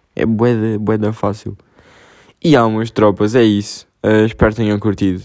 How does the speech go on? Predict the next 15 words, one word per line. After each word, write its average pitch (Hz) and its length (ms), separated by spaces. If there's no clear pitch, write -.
aqui 92 240
do, - 320
do 131 140
episódio. 127 840
Provavelmente 135 520
não 127 120
nos 123 80
voltamos 120 420
a, 107 420
a 110 100
ver, 104 400
ah, 101 280
a 85 40
ouvir, 101 380
neste 90 300